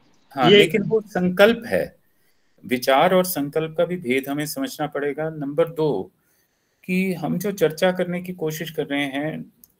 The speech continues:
Speaker 1: वो है विचार का स्वरूप क्या बनता है, उसका तत्व क्या है। और हम जो हमारे अभी तक चल रही है बातचीत, उसमें ऐसा लग रहा है कि विचार जो है वो एक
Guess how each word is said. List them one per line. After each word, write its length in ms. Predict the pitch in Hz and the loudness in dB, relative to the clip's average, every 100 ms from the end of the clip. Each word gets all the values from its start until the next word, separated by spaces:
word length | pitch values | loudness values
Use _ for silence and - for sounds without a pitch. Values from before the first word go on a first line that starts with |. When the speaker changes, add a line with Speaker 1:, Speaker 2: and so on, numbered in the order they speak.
| _ 131 | _ -4
Speaker 1:
वो 180 | 160 | -2
है 160 | 156 180 | 0 -2
विचार 460 | 175 123 131 135 156 | -2 -4 2 2 2
का 140 | - | -2
स्वरूप 560 | - - 139 175 185 - - | -2 -2 0 2 -2 -6 -2
क्या 140 | 123 | -2
बनता 340 | 98 98 95 | -2 -6 -2
है, 180 | 110 135 | 0 0
उसका 300 | 143 123 151 | -4 -4 -8
तत्व 400 | 156 156 156 143 | -4 -6 -6 -10
क्या 240 | 135 98 90 | -8 -6 -6
है। 260 | 95 - _ _ _ _ _ _ _ _ _ _ - _ 135 | -8 -12 _ _ _ _ _ _ _ _ _ _ -20 _ -4
और 540 | 131 139 135 143 135 _ _ _ _ _ _ _ _ _ _ _ _ - | 2 2 2 -2 -6 _ _ _ _ _ _ _ _ _ _ _ _ -4
हम 420 | 170 202 202 - - | 0 0 -2 -6 -2
जो 300 | 190 190 175 | 0 2 0
हमारे 400 | 165 151 156 160 - - _ | 0 0 0 0 -6 -20 _
अभी 160 | 127 160 | -8 -2
तक 220 | - - | 0 0
चल 180 | 175 180 | 2 2
रही 360 | 165 135 131 | 2 2 0
है 80 | 117 | 0
बातचीत, 540 | 113 104 104 - 180 156 | 2 2 2 -4 -10 -8
उसमें 380 | 135 156 156 | -8 -6 -2
ऐसा 260 | 147 135 160 | -2 -2 -2
लग 200 | 143 135 | -2 -2
रहा 120 | 131 | -2
है 180 | 135 156 | -2 -4
कि 140 | 156 | -6
विचार 560 | 131 123 123 123 135 139 | -8 -6 0 0 0 -4
जो 200 | 147 131 | -10 -6
है 100 | 127 | -6
वो 240 | 143 143 - | -6 -8 -8
एक 140 | 135 | -10